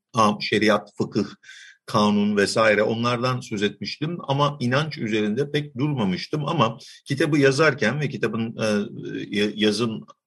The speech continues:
aşamasının sonuna doğru Kadızadelilerin,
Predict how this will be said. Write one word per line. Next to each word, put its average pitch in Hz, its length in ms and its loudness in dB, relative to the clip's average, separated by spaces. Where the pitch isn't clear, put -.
aşamasının 104 560 -2
sonuna 120 420 -2
doğru 135 240 2
Kadızadelilerin, 135 1160 0